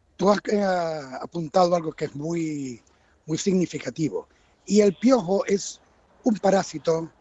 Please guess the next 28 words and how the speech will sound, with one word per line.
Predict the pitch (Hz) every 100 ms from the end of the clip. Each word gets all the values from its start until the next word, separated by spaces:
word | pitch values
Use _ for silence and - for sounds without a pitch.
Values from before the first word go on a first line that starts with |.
| _
que | 165
es | 156
un | 175
insecto | 156 131 202 - -
en | 143
realidad, | 160 175 170 147
que | - 165
se | -
contagia | 170 160 202 185
por | 185
el | 170
contacto | - 170 143 190 - -
cercano, | 180 151 - 185 120
por | - 175
tener | - 214 226
las | 202
cabezas | - 175 190 170
cercanas. | - - - 117 - _ _ _ _ _ _ -
Por | 196
eso | 190 226
que | 208
es | -
tan | 208
frecuente | 165 196 - 196 170
en | 170
niños | 175 190 165 -
en | 143
edad, | 139 147